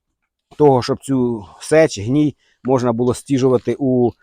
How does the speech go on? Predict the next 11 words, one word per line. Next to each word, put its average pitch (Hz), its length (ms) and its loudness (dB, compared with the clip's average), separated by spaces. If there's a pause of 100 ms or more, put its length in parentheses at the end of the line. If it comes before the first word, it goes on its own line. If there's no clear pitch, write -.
(260)
каналізаційну 131 840 0
яму. 104 420 -2 (360)
Все 214 160 0
це 160 120 -6
стоїть 131 360 -4
коштів. 82 460 -16
Тобто, 143 680 0
ну, 139 100 -6
я 151 60 -2
ж - 80 -8
кажу, 135 280 -4